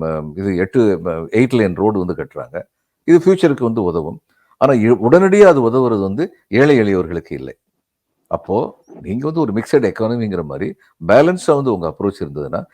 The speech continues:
ஏழை எளியவர்களுக்காக என்ன செஞ்சிருக்கீங்க? அஞ்சு கிலோ தானியம் கொடுத்துருக்கீங்க இது உத்தரப்பிரதேசத்துல,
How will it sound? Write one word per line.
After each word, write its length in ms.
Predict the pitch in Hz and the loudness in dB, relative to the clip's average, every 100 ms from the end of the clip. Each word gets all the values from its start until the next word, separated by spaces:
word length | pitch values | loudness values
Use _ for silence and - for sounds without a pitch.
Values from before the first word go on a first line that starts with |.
| _ - | _ -4
ஏழை 340 | 101 170 196 | 4 6 8
எளியவர்களுக்காக 680 | 180 156 143 123 107 107 107 | 8 6 4 2 -2 -4 -4
என்ன 160 | 90 85 | -6 -10
செஞ்சிருக்கீங்க? 560 | - 67 71 65 62 64 _ _ _ - | -14 -16 -16 -18 -20 -20 _ _ _ -10
அஞ்சு 240 | 85 104 | -4 -2
கிலோ 180 | 127 175 | 0 0
தானியம் 340 | 127 107 127 | 2 0 0
கொடுத்துருக்கீங்க 520 | 110 82 - - 135 - _ _ _ _ - | -6 -10 -12 -18 -20 -20 _ _ _ _ -10
இது 260 | 87 87 | -8 -6
உத்தரப்பிரதேசத்துல, 640 | 92 107 87 76 - 69 | -4 -4 -4 -10 -12 -18